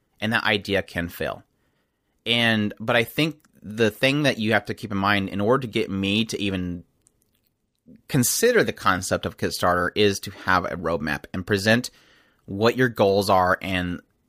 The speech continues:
essentially being very realistic about what you're intending to do. And again, I don't think they did that. They were too busy showing off their,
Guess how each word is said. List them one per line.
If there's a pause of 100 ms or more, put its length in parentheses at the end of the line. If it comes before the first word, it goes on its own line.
(640)
essentially
being
very
realistic
about
what
you're
intending
to
do. (540)
And
again, (220)
I
don't
think
they
did
that. (100)
They
were
too
busy (460)
showing
off
their,